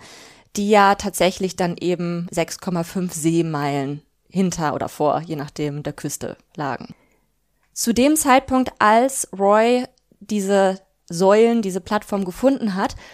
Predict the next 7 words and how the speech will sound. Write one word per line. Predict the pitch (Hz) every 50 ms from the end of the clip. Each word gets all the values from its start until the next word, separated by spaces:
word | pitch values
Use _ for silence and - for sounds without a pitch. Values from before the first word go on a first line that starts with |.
| - - - _ -
waren | 180 202 208 226 247 226
die | 220
Ruffs | 202 208 214 226 -
Tower | - - 220 208 202
jedoch | 208 196 202 - 190 180 190
nicht | 196 - -
verlassen. | - 196 175 180 175 208 254 - - 196 180 202 254